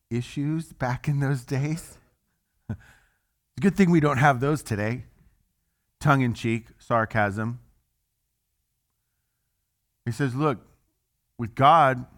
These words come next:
does he make distinction? Does God make distinction?" No. Paul says there is,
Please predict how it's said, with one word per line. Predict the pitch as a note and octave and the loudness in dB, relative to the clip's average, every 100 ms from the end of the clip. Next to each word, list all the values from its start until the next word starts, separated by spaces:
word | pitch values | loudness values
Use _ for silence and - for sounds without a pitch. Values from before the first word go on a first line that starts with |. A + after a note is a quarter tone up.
| - _ _ _ _ _ _ _ _ _ _ - | -20 _ _ _ _ _ _ _ _ _ _ -2
does | B2 A#2+ | -2 -2
he | C3 | -4
make | C3 C3 - | -4 -6 -8
distinction? | A2+ - B2+ A2+ F#2+ E2 - _ _ _ _ _ _ _ _ _ _ _ _ _ _ _ _ _ _ _ | -12 -6 -6 -6 -10 -12 -16 _ _ _ _ _ _ _ _ _ _ _ _ _ _ _ _ _ _ _
Does | - A#2+ | -6 -4
God | B2 B2 | 2 2
make | B2 B2+ A2+ | 2 -4 -4
distinction?" | A#2 - C3+ - E2+ D2+ _ - | -8 -4 -4 -4 -10 -14 _ -10
No. | G#2 C3 | -8 -8
Paul | - C3 | -2 -2
says | B2 C3 G#2+ | 0 -4 -2
there | B2+ B2+ | 0 2
is, | A#2+ G#2 | 0 -4